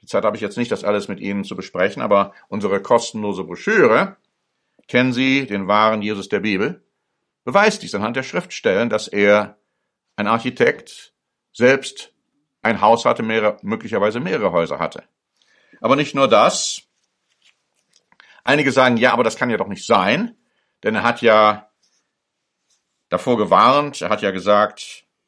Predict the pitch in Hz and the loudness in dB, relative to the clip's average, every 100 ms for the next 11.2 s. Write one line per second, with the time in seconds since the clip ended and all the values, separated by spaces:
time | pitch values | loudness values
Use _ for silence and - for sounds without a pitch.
0 | _ _ _ _ _ _ _ _ 98 113 | _ _ _ _ _ _ _ _ -4 2
1 | 107 98 92 - _ _ _ _ _ _ | 4 4 2 -4 _ _ _ _ _ _
2 | - - 117 104 95 117 120 110 127 131 | -6 0 0 0 2 4 4 4 2 2
3 | 127 123 - _ _ _ _ _ _ 82 | 2 2 -4 _ _ _ _ _ _ -14
4 | - 143 143 - 107 101 107 101 92 98 | -4 -4 -4 -6 -4 0 0 0 2 2
5 | 92 117 104 98 95 98 - - - 117 | 4 2 0 -4 -6 -12 -10 -12 -8 -10
6 | - - 104 104 85 - - _ _ _ | -10 -6 -6 -4 -10 -12 -20 _ _ _
7 | _ _ 82 101 101 95 90 85 87 117 | _ _ -6 -6 -4 -8 -6 -8 -4 -6
8 | 131 - - 107 87 135 135 117 - 110 | -6 -10 -6 -4 -2 -2 -2 -2 -2 -2
9 | 110 110 101 110 104 101 - 101 - - | -2 -4 -6 -4 0 -2 -2 -12 -12 -16
10 | - 95 104 - 107 98 110 180 151 127 | -8 -6 -6 -8 -12 -8 -6 -4 2 2
11 | 85 | 0